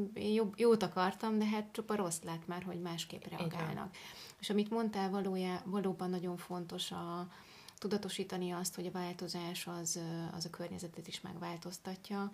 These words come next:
Speaker 1: Például függőknél, alkoholbetegeknél vagy, ö, drogfüggőknél az egy alapvető, hogy a páciensnek a családjával is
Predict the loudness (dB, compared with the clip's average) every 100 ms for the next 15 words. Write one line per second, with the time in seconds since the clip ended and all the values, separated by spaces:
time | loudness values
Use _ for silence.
0 | -8 -16 -14 -8 -4 -2 -2 -4 -4 -2
1 | -2 0 -2 -2 -2 -6 -8 -6 -4 -2
2 | -2 -2 -4 -4 -4 -6 -6 -6 -6 -6
3 | -6 -6 -6 -4 -4 -4 -6 -8 -10 -8
4 | -4 -4 -2 -4 0 0 -2 -8 -18 -18
5 | -20 -8 -4 -2 -2 -2 0 0 -2 -6
6 | -8 -4 -2 -2 -4 -14 -20 -20 -20 -20
7 | -20 -20 -10 -6 -4 0 0 0 0 0
8 | 0 -2 -4 -2 -2 -2 -4 -4 -4 -4
9 | -4 -4 -4 -6 -6 -6 -6 -8